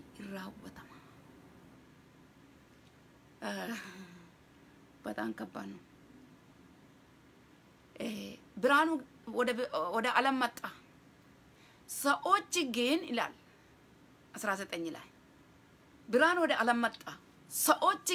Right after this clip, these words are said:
ግን ስራቸው ክፉ ስለሆነ ጨለማ ስለሆነ ወደ ብርሃን አይመጡም፣ አይፈልጉም ይላል። "ነሞኒ ሆጂን ሳኒ ሀማ ዋንተ ተኤ ኢፊቺ ገረ ብየ ለፋ ዱፌ" dheetiyyu, namoonni garuu hojiin isaanii hamaa waanta ta'e gara ifichaa hin dhufan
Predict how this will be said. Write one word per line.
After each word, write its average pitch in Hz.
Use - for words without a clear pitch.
ግን 240
ስራቸው 254
ክፉ 285
ስለሆነ 202
ጨለማ 254
ስለሆነ 233
ወደ 240
ብርሃን 233
አይመጡም፣ 208
አይፈልጉም 214
ይላል። -
"ነሞኒ 294
ሆጂን 302
ሳኒ 208
ሀማ 247
ዋንተ 262
ተኤ 254
ኢፊቺ 254
ገረ 294
ብየ 277
ለፋ 269
ዱፌ" 254
dheetiyyu, 349
namoonni 277
garuu 294
hojiin 233
isaanii 233
hamaa 247
waanta 254
ta'e 233
gara 233
ifichaa -
hin -
dhufan -